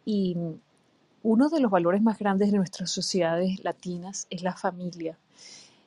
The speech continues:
Entonces, si nosotros tenemos un trabajo fabuloso, somos súper exitosos,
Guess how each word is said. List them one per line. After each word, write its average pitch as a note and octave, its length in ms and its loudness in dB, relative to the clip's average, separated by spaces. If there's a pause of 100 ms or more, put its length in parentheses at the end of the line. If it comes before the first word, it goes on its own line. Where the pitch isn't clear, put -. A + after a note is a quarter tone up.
Entonces, G3 720 0 (180)
si - 260 2
nosotros A3 500 0
tenemos G#3+ 300 2
un A#3 100 4
trabajo A3 300 2
fabuloso, F#3 760 0
somos G3+ 280 -2
súper G3+ 260 -8
exitosos, F3 640 -8